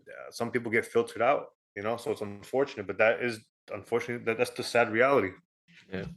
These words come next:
Speaker 2: This, this reminds me, I used to, um, when I first, first got into Forex, I, I was in a Signals group chat, and this was on Telegram. So this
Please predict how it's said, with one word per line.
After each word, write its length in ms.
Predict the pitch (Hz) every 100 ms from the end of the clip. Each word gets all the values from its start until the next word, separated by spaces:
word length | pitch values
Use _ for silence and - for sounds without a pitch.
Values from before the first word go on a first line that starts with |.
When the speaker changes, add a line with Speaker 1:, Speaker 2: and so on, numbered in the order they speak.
| - - _ _
Speaker 2:
This, 220 | 127 139 -
this 200 | - 135
reminds 380 | 107 113 113 -
me, 80 | 101
I 80 | 113
used 340 | 123 117 -
to, 220 | 107 98
um, 480 | - 95 95 90 90 -
when 180 | 104 127
I 140 | 117
first, 440 | - 110 101 -
first 400 | - 95 82 -
got 120 | - 85
into 160 | 85
Forex, 420 | - 90 87 - -
I, 340 | 98 101 98 - -
I 60 | 101
was 180 | 107
in 80 | 107
a 60 | 92
Signals 420 | - 98 90 87
group 260 | - 92 -
chat, 240 | 85 92 -
and 240 | 87 82 - - - - - -
this 140 | 123
was 140 | 127 98
on 80 | 92
Telegram. 400 | 110 95 92 92
So 160 | 85
this 520 | 90 117 117 - -